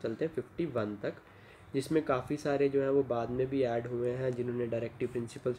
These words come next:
पढ़े हैं, you must have remember that। So <clears throat> let's start part। पहला जो ट्रिक का है वो क्या है? So you can see here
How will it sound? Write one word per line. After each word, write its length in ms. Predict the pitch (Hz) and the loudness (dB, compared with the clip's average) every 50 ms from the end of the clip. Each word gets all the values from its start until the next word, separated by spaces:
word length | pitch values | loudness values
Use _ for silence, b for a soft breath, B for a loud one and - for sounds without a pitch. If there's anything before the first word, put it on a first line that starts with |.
| - - | -4 -4
पढ़े 160 | 123 120 120 | -4 -2 0
हैं, 180 | 123 123 123 123 | 2 2 2 0
you 80 | 120 120 | 0 -2
must 180 | 123 - - | -4 -4 -2
have 140 | 127 120 117 | -4 -2 -2
remember 420 | 117 113 110 107 110 113 120 147 151 139 123 131 - - - 127 120 | -2 -2 -2 -2 -2 -2 0 0 0 -2 -4 -8 -16 -12 -8 -4 -2
that। 260 | 113 113 139 - - - B B B B B B B B B B B B - - | 0 0 0 -2 -4 -12 B B B B B B B B B B B B 0 6
So 120 | 151 147 143 151 147 - - | 8 8 8 8 6 2 -4
<clears throat> 320 | - - 156 139 135 135 | -2 0 2 4 4 4
let's 300 | 151 170 170 - - - - - - - - | 4 4 2 -2 -10 -10 -12 -12 -12 -8 -4
start 340 | - 143 131 147 190 - - - - 127 | -2 0 0 0 -2 -4 -6 -6 -4 -2
part। 260 | 131 135 143 135 - - - - | 0 -2 -2 -4 -6 -12 -6 -6
पहला 360 | 135 131 - 139 147 170 185 | -6 -4 -2 0 2 2 4
जो 140 | 185 180 185 | 4 4 4
ट्रिक 240 | 185 - 139 135 - - - | 4 4 0 0 -2 -2 -4
का 100 | - 117 | -4 -4
है 160 | 117 123 156 | -2 0 -2
वो 200 | 170 135 127 117 - - | -2 0 -2 -4 -4 -4
क्या 140 | 107 101 98 | -6 -6 -4
है? 180 | 95 95 95 98 - - - - - - - - - - - - - - - - - | -6 -10 -12 -14 -16 -20 -20 -20 -20 -20 -20 -20 -20 -20 -20 -18 -16 -16 -10 -4 -2
So 120 | 156 156 | 0 2
you 100 | 156 160 160 - | 2 2 2 4
can 160 | 175 175 170 170 - | 4 4 2 0 -2
see 140 | 180 180 165 143 131 | -2 -2 0 2 4
here 180 | 120 127 151 | 4 4 2